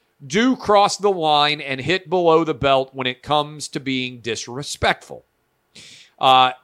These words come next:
but he said, "I've never dealt with racism in Boston." And then Kendrick Perkins made a really salient and perceptive point. He said, "Hey, LeBron,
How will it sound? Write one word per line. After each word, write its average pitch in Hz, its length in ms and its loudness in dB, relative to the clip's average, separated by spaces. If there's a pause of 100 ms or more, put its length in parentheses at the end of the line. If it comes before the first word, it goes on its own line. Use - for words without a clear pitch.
(120)
but - 340 4 (360)
he 202 180 -2
said, 151 440 4 (100)
"I've 139 240 2
never 180 600 0 (120)
dealt 151 480 2
with 147 200 -2
racism 131 760 -2 (100)
in 113 380 -10
Boston." 208 460 -2 (760)
And 185 200 -6
then 294 260 -4
Kendrick 285 540 -6
Perkins 190 640 -4 (180)
made 180 520 2 (240)
a 170 140 -4
really 269 600 -4
salient 254 720 -4 (180)
and 185 260 -6
perceptive 208 840 -4
point. 277 360 -8 (460)
He 240 100 -2
said, 247 280 0
"Hey, 233 320 -2 (540)
LeBron, 196 500 0